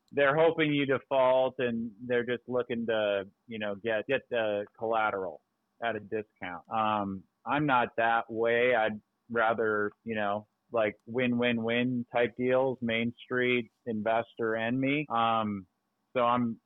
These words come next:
gonna do fifty to sixty percent of what the current market value of what you purchased it purchase debt. And then I wanna see a business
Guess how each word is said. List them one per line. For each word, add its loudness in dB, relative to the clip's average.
gonna 0
do -2
fifty -4
to -2
sixty -8
percent -2
of 0
what -2
the -4
current 0
market 0
value 0
of 0
what -6
you -6
purchased -6
it -8
purchase -4
debt. -10
And 0
then 4
I 4
wanna 2
see 2
a 2
business -2